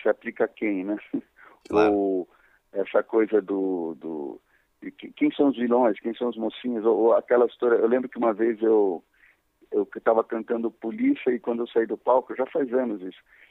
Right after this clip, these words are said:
Speaker 1: e veio uma, uma negra assim que falou pra mim, jovem, falou assim, "Ah, entendi o teu recado. Polícia é pra quem precisa, pra nós, pra nós,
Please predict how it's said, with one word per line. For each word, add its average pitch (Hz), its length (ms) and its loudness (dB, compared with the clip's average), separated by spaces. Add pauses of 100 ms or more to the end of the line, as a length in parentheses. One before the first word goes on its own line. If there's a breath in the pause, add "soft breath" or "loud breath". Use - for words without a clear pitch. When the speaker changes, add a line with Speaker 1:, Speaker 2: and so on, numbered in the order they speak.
(380 soft breath)
Speaker 1:
e 104 60 -16
veio 110 300 -2
uma, 101 400 0
uma 107 200 -6
negra 107 360 -2
assim - 140 -16
que - 80 -12
falou 107 160 -2
pra 104 120 -6
mim, 107 260 -4
jovem, 120 440 2
falou 104 300 -2
assim, 117 160 -8
"Ah, 139 260 4
entendi 127 500 -2
o 139 60 -2
teu 110 160 -4
recado. 104 480 2 (400 soft breath)
Polícia 117 340 -4
é - 20 -8
pra 131 180 -2
quem 127 200 -8
precisa, 120 520 -4
pra 110 180 0
nós, 117 300 2 (240)
pra 104 140 -2
nós, 110 340 2